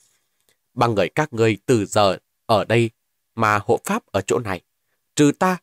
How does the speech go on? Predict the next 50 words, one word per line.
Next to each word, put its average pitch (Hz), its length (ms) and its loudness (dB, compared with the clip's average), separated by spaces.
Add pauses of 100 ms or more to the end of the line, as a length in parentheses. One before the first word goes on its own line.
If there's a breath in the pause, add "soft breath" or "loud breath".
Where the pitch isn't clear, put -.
cùng 113 240 0
với 139 120 0
nghĩa 151 220 -4
phụ - 240 -4
ra, 143 200 -2 (280)
không 107 320 -2
cho 120 100 0
phép 196 240 -2
kẻ 95 180 0
nào 87 260 -6
đặt 101 220 -4
chân 151 220 -4
vào 92 140 -4
đây 104 160 -6
nửa 90 260 -12
bước. 196 240 -4 (500)
Người 117 260 2
vi 110 120 0
phạm, - 220 -6 (160)
giết - 300 2
chết - 240 -2
không 98 180 -6
tha. 95 240 -2 (440)
Nếu 151 140 2
như 131 160 4
có 196 100 2
người 123 220 2
đi 180 200 -2
vào, 104 320 0 (260)
thì 139 100 2
các 214 180 0
ngươi 180 200 2
xách - 320 -2
đầu 170 220 0
mình 90 240 -4 (100)
tới 170 140 0
gặp - 200 -6
ta." 117 220 -4 (1300)
Lục 135 200 2
Tiêu 208 100 2
Du 190 140 0
nghiêm 180 260 -2
túc - 240 -4
nói 127 340 -4
với 220 140 -4
cả 95 120 -4
ba 143 260 -6
người. 92 200 -4 (840)
"Vâng 123 240 2
ạ." 98 220 -4